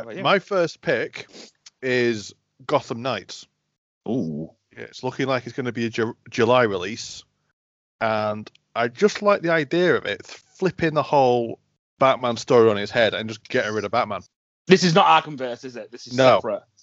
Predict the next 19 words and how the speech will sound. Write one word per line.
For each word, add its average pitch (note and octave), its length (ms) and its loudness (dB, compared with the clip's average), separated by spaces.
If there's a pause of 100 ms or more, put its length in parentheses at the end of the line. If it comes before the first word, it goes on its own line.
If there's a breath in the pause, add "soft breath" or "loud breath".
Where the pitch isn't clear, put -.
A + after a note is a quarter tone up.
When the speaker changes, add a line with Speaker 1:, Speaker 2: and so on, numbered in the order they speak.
(180)
Speaker 2:
This A2 140 -10
is B2+ 100 -2
separate. C3 500 0 (920)
Uh, A2 180 4
it's A#2 120 -2
done C#3+ 180 2
by A#2 400 2 (300)
Warner C#3+ 220 2
Brothers A#2+ 260 -2
Montreal, A#2 560 -6 (460)
and A#2 140 0
the A#2+ 60 -2
basic D3 320 0
Speaker 1:
Yeah. D3 160 6
Speaker 2:
premise B2 460 -4
is A#2+ 680 -10 (640)
that G#2 340 -6 (420)
Batman C3+ 680 -2
and A2+ 420 -6